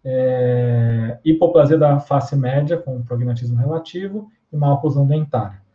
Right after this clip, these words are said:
Até a Vanessa tá falando do Cruzon, né, é, é interessante porque, na verdade, é, a filha do Roberto Justo tem a face de, da síndrome de Cruzon, mas parece que ela não tem problemas neurológicos, né, então parece que ela não se caracteriza,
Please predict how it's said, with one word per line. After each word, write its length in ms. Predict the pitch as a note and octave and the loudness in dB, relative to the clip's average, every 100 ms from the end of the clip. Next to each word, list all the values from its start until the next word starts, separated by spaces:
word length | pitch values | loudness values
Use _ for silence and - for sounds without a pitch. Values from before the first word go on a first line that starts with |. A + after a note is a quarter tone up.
| _ _ _ _ _ - | _ _ _ _ _ -10
Até 180 | C#3+ | 2
a 60 | G3 | 4
Vanessa 340 | G#3+ G3 G3 | 4 0 0
tá 400 | G3 F#3 E3+ - - | 0 2 2 0 -16
falando 380 | _ D#3 D3+ D3+ | _ 2 2 4
do 160 | D3 C#3+ | 2 0
Cruzon, 540 | D3+ C#3+ C3 F#3+ F#3+ | 0 0 2 2 2
né, 340 | D#3 D#3+ D3+ - | 0 -2 -4 -4
é, 280 | D3+ D#3 D3+ | -6 -2 -2
é 40 | |
interessante 760 | D#3+ E3 D#3+ D3 F3 G3+ - - | 0 2 2 0 -2 -2 -4 -8
porque, 260 | E3 D#3+ | -10 -10
na 300 | G3 E3 D#3+ | -10 -8 -6
verdade, 840 | G#3+ G#3 C#3+ C#3+ G3 A#3+ D3+ B2+ A#2 - _ _ - | -4 -2 -2 -2 0 0 -2 -4 -6 -12 _ _ -6
é, 140 | C3 | -4
a 100 | C3+ | -4
filha 220 | - E3 | -2 -2
do 100 | E3 | 4
Roberto 400 | E3+ D#3+ E3 E3 | 4 8 6 6
Justo 280 | D3+ F3+ - | 0 -2 -6
tem 100 | G3 | -4
a 80 | G3 | -4
face 560 | - - B3 C#4+ C4+ | -2 0 0 -2 -6
de, 800 | G3 G#3+ A3 G#3+ G#3 G3 F#3+ F3 E3+ | -6 -6 -6 -4 -6 -6 -6 -10 -10
da 280 | D3 D#3+ | 0 4
síndrome 360 | D#3+ F3 F3+ F3+ | 4 2 -6 -6
de 100 | E3 | -8
Cruzon, 680 | - F#3+ D#3+ C3+ C#3+ B2 - _ _ | -8 -6 -2 2 4 2 -2 _ _
mas 100 | - | -12
parece 320 | - F3+ F#3 - | 0 4 4 4
que 60 | |
ela 100 | G3 | 2
não 280 | F#3 G#3+ A#3+ | 4 2 0
tem 220 | F#3+ G3+ | -2 -2
problemas 680 | G3 F3+ E3+ F3+ F#3 F3 C#3+ | -2 -2 0 0 0 -2 -4
neurológicos, 1080 | D#3 D#3+ F3 F3 F3 D#3 D3+ D#3 C#3 - A#2+ | -2 4 4 6 6 6 6 4 0 -4 -4
né, 160 | B2+ C3 | -4 -4
então 200 | B2 - | -6 -4
parece 260 | D3+ D#3 | -4 -4
que 80 | - | -6
ela 100 | E3 | -4
não 140 | E3 | -4
se 120 | G3+ - | -8 -4
caracteriza, 960 | G3 F#3+ - F#3+ E3 F#3+ F3+ C3 A#2+ | -4 -4 -6 -6 -4 -6 -6 -6 -8